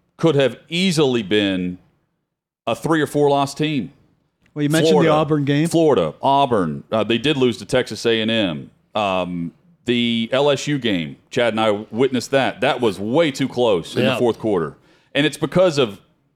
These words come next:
Speaker 1: they'll come out of a timeout and have a delay of game. And, uh, the Godfather, Peter Kern, loses his mind in, the, in his, in his box because you don't see Alabama teams do that in, at the end of October, early November.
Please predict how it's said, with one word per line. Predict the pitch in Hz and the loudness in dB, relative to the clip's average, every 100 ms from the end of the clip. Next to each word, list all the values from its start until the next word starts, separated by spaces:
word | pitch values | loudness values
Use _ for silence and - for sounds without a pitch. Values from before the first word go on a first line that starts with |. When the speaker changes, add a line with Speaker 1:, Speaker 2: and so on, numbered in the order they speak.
| _ - | _ -2
Speaker 1:
they'll | 135 | 0
come | - 165 | 2 0
out | 156 | 0
of | |
a | 135 | 0
timeout | 156 151 147 | 0 0 0
and | 131 | 0
have | 135 | -2
a | |
delay | 120 123 123 | 0 2 2
of | 107 | 0
game. | 110 87 69 _ _ _ _ _ _ _ _ _ _ _ | -2 -4 -8 _ _ _ _ _ _ _ _ _ _ _
And, | 113 120 113 110 | -2 -2 0 -2
uh, | |
the | 107 | -2
Godfather, | 127 131 - 120 107 | 0 0 0 -2 -2
Peter | 143 127 104 | -2 -2 -2
Kern, | 120 113 | -2 -2
loses | 107 101 98 | -2 -4 -6
his | 92 | -6
mind | 104 104 98 | -2 -2 -2
in, | 92 | -6
the, | 85 107 | -8 -6
in | 98 | -4
his, | 92 85 _ | -4 -6 _
in | 110 | -4
his | 98 | -4
box | - 107 90 - | -2 0 -2 -4
because | 104 - 104 90 - | -8 0 0 0 -6
you | 113 | -6
don't | 117 147 151 | 0 -2 -2
see | - 143 | -6 -4
Alabama | 131 139 127 123 123 113 | -2 0 0 0 0 -2
teams | - 117 92 | -2 -2 0
do | 117 127 | 0 0
that | 110 98 95 - _ _ _ _ - | 2 -2 -4 -10 _ _ _ _ -6
in, | 131 123 113 110 | -2 0 0 -2
at | 113 113 | -2 -2
the | 117 123 | -2 0
end | 127 120 | 0 2
of | 110 | 0
October, | 117 - 127 113 110 | -2 -2 0 2 2
early | 113 110 104 | 2 2 0
November. | 98 92 101 90 69 | 0 -2 -2 -4 -8